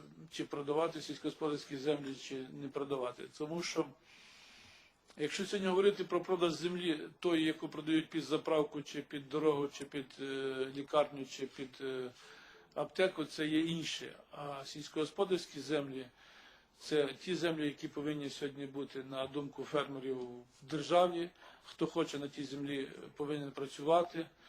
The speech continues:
платити державі оренду. І таким чином, е, тому що сьогодні бізнес, е, може бути успішний, завтра бізнес,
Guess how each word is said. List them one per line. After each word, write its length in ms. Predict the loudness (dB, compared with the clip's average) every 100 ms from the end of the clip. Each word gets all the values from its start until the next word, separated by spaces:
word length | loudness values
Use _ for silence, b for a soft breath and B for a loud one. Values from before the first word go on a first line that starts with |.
| B B
платити 400 | -6 -2 -2 -2
державі 500 | 0 0 2 2 2
оренду. 520 | 2 4 4 2 -4 -8 _ _ B B B B -20 -8
І 120 | -8
таким 380 | -6 -2 0 0
чином, 460 | 0 0 0 -4 -8 -14
е, 40 | -16 -16 -16 -18 B B B B B B _ _ _ -10
тому 240 | -4 -4
що 180 | -4 -6
сьогодні 440 | 2 2 2 -6 -8 -6
бізнес, 580 | -2 -2 -4 -10 -10 -12
е, 20 | -14 -16 -16 -14
може 260 | -6 -4 -4
бути 260 | -4 -4 -4
успішний, 540 | -6 -4 -4 -4 0
завтра 300 | 2 2 0
бізнес, 420 | -4 -8 -8 -10